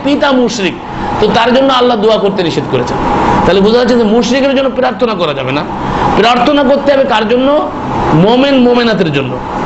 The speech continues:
মোমেন নারী, মোমেন পুরুষের জন্য আপনি দোয়া করতে পারেন। সকল মোমেন, সকল মোমেনাত,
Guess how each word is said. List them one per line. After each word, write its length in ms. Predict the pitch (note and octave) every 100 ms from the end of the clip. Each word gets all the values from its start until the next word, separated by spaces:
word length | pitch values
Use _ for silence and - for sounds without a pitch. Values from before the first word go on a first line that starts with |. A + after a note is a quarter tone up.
| D3
মোমেন 360 | F#3+ A3+ B3+
নারী, 360 | B3+ B3 B3+ C#4
মোমেন 440 | A#3 A3+ A#3+ C#4 C#4
পুরুষের 380 | A#3+ A#3 G#3 F#3
জন্য 200 | G3+ G#3
আপনি 300 | F#3+ F#3 A3+
দোয়া 260 | F#3 G3+
করতে 280 | G3 F#3 D#3
পারেন। 180 | C#3+ B2+ A#2+ - - - - -
সকল 480 | - B3+ D4 D#4 D4+
মোমেন, 340 | D4 D4 C#4+
সকল 400 | A3 B3 A#3+ B3+
মোমেনাত, 400 | A#3 G#3 F#3+ D#3